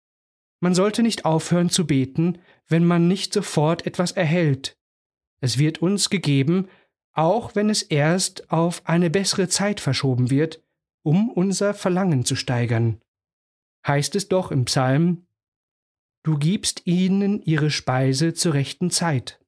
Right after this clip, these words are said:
Meine lieben Hörer, wir Christen haben dank der heiligmachenden Gnade das einzigartige Privileg, uns im Gebet direkt an Gott zu wenden.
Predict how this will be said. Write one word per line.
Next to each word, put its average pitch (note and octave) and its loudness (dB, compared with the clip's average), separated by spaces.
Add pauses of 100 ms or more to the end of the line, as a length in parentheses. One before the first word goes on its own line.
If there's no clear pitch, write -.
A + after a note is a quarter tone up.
(1900)
Meine D#3+ 2
lieben F3 -2
Hörer, C3+ 0 (1000)
wir E3+ 0
Christen A3+ 0
haben E3+ 2
dank E3+ -2
der D3 0
heiligmachenden F3 0
Gnade C#3+ 2 (320)
das - -4
einzigartige F#3+ -2
Privileg, E3+ -2 (480)
uns D#3+ 0
im E3 2
Gebet F3 0
direkt F#3+ -2
an D3+ 2
Gott D3+ -4
zu - -4
wenden. B2+ 0